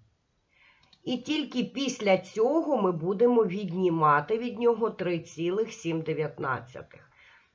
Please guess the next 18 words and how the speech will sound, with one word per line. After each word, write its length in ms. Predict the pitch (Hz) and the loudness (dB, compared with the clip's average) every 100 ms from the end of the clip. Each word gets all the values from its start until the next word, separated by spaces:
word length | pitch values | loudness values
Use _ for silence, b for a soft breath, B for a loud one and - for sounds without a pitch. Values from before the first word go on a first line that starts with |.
| _ - 160 - | _ -10 -10 0
Тоді, 500 | 196 190 165 190 156 | 0 2 -2 -2 -2
е, 180 | 160 - 180 185 180 | -2 0 4 6 4
за 280 | 156 196 175 | 4 4 4
попереднім 760 | 175 160 180 180 151 147 143 | 2 -2 0 0 0 -2 -6
правилом, 640 | 131 147 165 214 226 214 | 2 4 4 2 0 0
ціла 340 | 196 208 170 143 | -2 -2 0 0
частина 500 | 156 147 - 139 131 | -2 -8 -6 -6 -4
від 220 | 131 131 | -6 -8
цілої, 380 | - 180 165 147 | -6 -4 -2 -4
дробова 640 | 190 180 160 196 262 233 | -4 -4 -4 -4 -2 -4
від 200 | 175 160 | -4 -8
дробової. 720 | - 127 - 104 - - - - _ b b b - | -10 -10 -10 -12 -12 -14 -16 -20 _ b b b -2
Дев'ять 480 | 233 254 196 165 | 8 10 10 4
відняти 460 | 165 151 151 127 135 | -4 -6 -4 -4 -8
три 220 | 127 139 | -10 -6
у 60 | 131 | -4
нас 200 | 123 113 | -4 -4
шість, 680 | - - 202 269 320 _ | -8 -12 -10 -10 -12 _